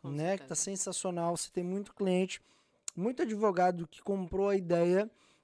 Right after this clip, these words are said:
Speaker 2: apostou no projeto, que hoje é parceiraço de vocês e que
Speaker 1: Sim.
Speaker 2: tá ajudando esse projeto a crescer cada
Speaker 1: Toda
Speaker 2: vez mais.
Speaker 1: semana, gente, toda semana tem um ou dois. "Caterine,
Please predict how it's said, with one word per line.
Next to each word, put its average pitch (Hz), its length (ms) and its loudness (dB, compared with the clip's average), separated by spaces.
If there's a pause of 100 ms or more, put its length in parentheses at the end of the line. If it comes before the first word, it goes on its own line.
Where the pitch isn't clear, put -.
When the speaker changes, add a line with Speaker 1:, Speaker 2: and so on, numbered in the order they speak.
(100)
Speaker 2:
apostou 202 520 4
no 226 80 2
projeto, 202 600 4
que 202 160 -2
hoje 190 240 8
é 175 40 0
parceiraço 180 800 0
de 170 80 -4
vocês 175 580 2
e 185 60 0
que 190 80 -4
Speaker 1:
Sim. 180 60 -8
Speaker 2:
tá 190 100 4
ajudando 180 380 0
esse 170 120 0
projeto 165 380 2
a - 20 -18
crescer 175 300 0
cada 180 140 2
Speaker 1:
Toda 185 120 6
Speaker 2:
vez 190 120 4
mais. 233 220 -2
Speaker 1:
semana, 185 320 -6
gente, 170 400 -10
toda 214 200 -10
semana 208 440 -6
tem 196 260 -6
um 233 320 -6
ou 185 100 -4
dois. 185 420 -6 (460)
"Caterine, 165 640 -6